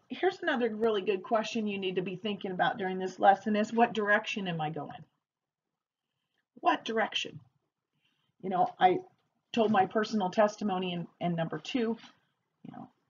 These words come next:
I was drinking on the weekend. The next day I went to church. I felt so bad. Was, was I lost? Was I a filthy sinner? Well, God was,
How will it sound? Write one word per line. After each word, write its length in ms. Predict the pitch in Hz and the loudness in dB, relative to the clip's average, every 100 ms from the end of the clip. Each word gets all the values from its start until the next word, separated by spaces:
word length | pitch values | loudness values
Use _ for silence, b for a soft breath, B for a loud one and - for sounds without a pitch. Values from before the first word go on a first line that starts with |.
| _ _ _ _ | _ _ _ _
I 120 | - 156 | -10 -6
was 260 | 156 - - _ _ | -4 -6 -14 _ _
drinking 460 | - 196 208 196 185 | 6 8 10 8 4
on 200 | 170 175 | 6 6
the 80 | 170 | 6
weekend. 480 | 185 185 - - - _ _ _ _ _ _ _ _ _ _ _ _ | 4 2 -2 -4 -6 _ _ _ _ _ _ _ _ _ _ _ _
The 60 | - - | 4 8
next 240 | 190 - | 8 6
day 100 | 208 | 8
I 60 | 196 | 8
went 240 | 185 180 | 6 -2
to 100 | - | -4
church. 520 | - 190 - - - - _ _ _ _ _ _ _ _ _ _ | 0 2 0 -4 -12 -14 _ _ _ _ _ _ _ _ _ _
I 120 | 160 | 4
felt 300 | 160 - 214 | 4 6 4
so 340 | - - 190 - - | 4 0 0 -2 2
bad. 540 | 208 - - 165 - - _ _ _ _ B B | 6 6 6 2 -4 -10 _ _ _ _ B B
Was, 280 | - 262 233 B B B | 12 12 10 B B B
was 160 | 247 254 | 0 2
I 120 | 226 | 2
lost? 480 | 208 269 262 254 247 | 4 4 4 -2 -6
Was 120 | 247 | -4
I 140 | 247 | -4
a 80 | 233 | -4
filthy 380 | - 285 240 247 | -2 -2 0 -4
sinner? 420 | - 262 262 254 - | -2 0 0 -2 -8
Well, 520 | 240 277 294 294 285 - _ _ _ - - | -8 -6 -6 -8 -10 -16 _ _ _ -8 4
God 240 | 320 277 | 4 4
was, 240 | 214 - | -4 -8